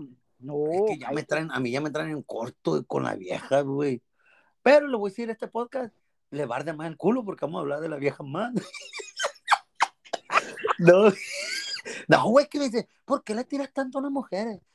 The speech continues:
Speaker 2: ¿Por qué?" Pues vénganse ustedes a la verga. Si quieren defender a la vieja, vénganse y nos pegamos un tiro a la verga.
Speaker 1: Eh, la neta,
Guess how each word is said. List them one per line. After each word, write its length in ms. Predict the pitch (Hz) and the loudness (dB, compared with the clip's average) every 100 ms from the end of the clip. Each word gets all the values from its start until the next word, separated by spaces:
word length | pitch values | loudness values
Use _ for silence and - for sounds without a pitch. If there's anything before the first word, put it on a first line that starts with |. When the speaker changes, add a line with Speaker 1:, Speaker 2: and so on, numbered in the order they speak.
| _ | _
Speaker 2:
¿Por 140 | - 240 | -2 -2
qué?" 180 | 277 285 269 269 269 - _ _ | -2 -2 -2 -2 -4 -8 _ _
Pues 180 | 202 196 | -6 -4
vénganse 420 | 151 233 285 226 | -2 0 -2 -4
ustedes 340 | 196 220 269 247 | -4 0 0 0
a 60 | |
la 80 | 214 | 0
verga. 420 | 190 262 254 254 _ _ | 2 2 0 -8 _ _
Si 160 | 190 | -8
quieren 240 | 190 214 277 | 0 0 0
defender 360 | 262 190 202 254 | -6 -6 -2 -2
a 40 | |
la 100 | 208 | 0
vieja, 360 | 190 247 247 - _ _ | 0 0 -4 -8 _ _
vénganse 500 | 170 254 262 262 240 | 0 2 0 -4 -4
y 40 | 208 | -4
nos 160 | 175 | -2
pegamos 400 | - 139 180 240 | -2 4 4 6
un 100 | 233 | 2
tiro 280 | - 226 240 | 4 6 6
a 40 | |
la 80 | 190 | 4
verga. 300 | 147 185 165 - - _ _ _ _ _ _ _ _ _ - | 2 2 0 -4 -10 _ _ _ _ _ _ _ _ _ -4
Speaker 1:
Eh, 100 | 156 | 4
la 160 | 143 131 | 4 6
neta, 460 | 165 185 - 135 | 4 4 2 -12